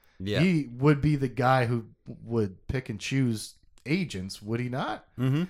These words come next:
Speaker 2: So at the end of this book, he meets with Vicky Shesh, and it's like, "Ooh, something's happening." But I don't get it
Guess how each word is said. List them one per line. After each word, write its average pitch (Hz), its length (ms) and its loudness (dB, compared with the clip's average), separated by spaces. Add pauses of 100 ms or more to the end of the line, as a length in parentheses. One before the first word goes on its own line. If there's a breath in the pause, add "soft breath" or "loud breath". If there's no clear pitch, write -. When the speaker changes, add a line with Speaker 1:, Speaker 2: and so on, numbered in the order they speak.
(240 soft breath)
Speaker 2:
So 214 200 8
at 214 200 8
the 220 100 2
end 247 160 2
of 233 60 0
this 226 140 6
book, 185 360 8
he 180 240 2
meets 190 300 4
with 156 200 2
Vicky 143 300 2
Shesh, 113 460 2
and 127 100 0
it's 131 160 -2
like, 127 240 4 (640)
"Ooh, 214 480 6 (220)
something's 156 600 0
happening." 123 540 0 (480)
But 113 100 -4
I 104 100 -2 (180)
don't 147 320 10 (280)
get 135 220 6
it 165 240 4